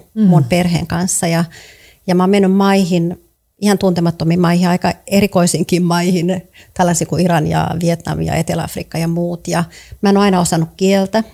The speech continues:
Speaker 2: ja, tota, ja mun on pitänyt aika nopeasti sitten selviytyäkseni siellä, niin,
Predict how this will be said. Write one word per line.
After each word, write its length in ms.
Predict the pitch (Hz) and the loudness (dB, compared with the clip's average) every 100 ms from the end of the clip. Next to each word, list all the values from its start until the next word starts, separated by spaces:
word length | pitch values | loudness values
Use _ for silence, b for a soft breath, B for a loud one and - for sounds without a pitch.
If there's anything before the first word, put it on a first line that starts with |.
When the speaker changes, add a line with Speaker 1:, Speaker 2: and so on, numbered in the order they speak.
| - | -8
Speaker 2:
ja, 320 | 190 165 165 165 | -2 0 0 -2
tota, 340 | - 170 170 165 | -4 -4 -2 -2
ja 100 | 196 | 0
mun 160 | 240 262 | 2 0
on 100 | 226 | 0
pitänyt 260 | 208 196 | -2 0
aika 160 | 208 208 | 0 0
nopeasti 520 | 220 165 165 - 160 | 0 0 -2 -2 -6
sitten 540 | - 165 - 170 170 165 _ _ - | -6 -8 -6 -4 -4 -8 _ _ -6
selviytyäkseni 840 | - 240 196 175 165 196 180 170 | 0 2 2 2 0 0 0 0
siellä, 380 | - 165 160 160 | 2 0 0 0
niin, 260 | 180 202 | -2 -4